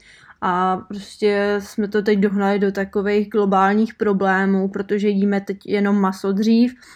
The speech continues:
Bylo maso třeba jednou týdně, to nám vždycky říkají, že maso měli třeba jednou týdně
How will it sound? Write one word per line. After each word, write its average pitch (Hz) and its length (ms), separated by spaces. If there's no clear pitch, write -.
Bylo 226 180
maso 226 260
třeba 214 280
jednou 214 220
týdně, 196 340
to - 80
nám 196 140
vždycky 202 300
říkají, 196 360
že 185 100
maso 190 220
měli 185 240
třeba 185 240
jednou - 260
týdně 233 560